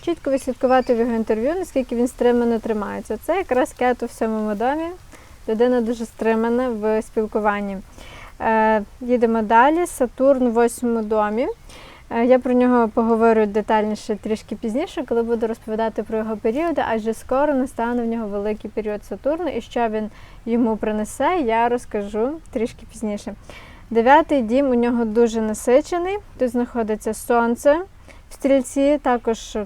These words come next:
Сонце в вогняному знакові, і ще дві планети в вогняному знакові, ще одне свідчення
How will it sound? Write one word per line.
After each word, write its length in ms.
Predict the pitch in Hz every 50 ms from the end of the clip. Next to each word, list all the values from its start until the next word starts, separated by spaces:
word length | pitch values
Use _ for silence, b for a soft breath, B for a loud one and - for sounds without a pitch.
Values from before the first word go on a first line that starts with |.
| - - - 226
Сонце 540 | 220 - - - - 254 247 240 226 - 220
в 40 | 202
вогняному 520 | 214 226 226 226 226 220 220 220 220 220
знакові, 720 | 208 214 226 247 262 294 330 320 - 330 302 294 311 320 320 311 B B B B B B B B -
і 40 |
ще 240 | 220 - - 262 247
дві 200 | 226 214 226 254
планети 480 | 240 - 240 233 233 233 233 220 - 214
в 20 |
вогняному 480 | 208 220 240 226 226 220 220 220 214 208
знакові, 440 | 214 233 262 294 302 - 294 277 269
ще 400 | - - - - 233 240 247 254
одне 200 | 233 226 233 247
свідчення 720 | - - 233 247 240 - - - 240 233 233 233 233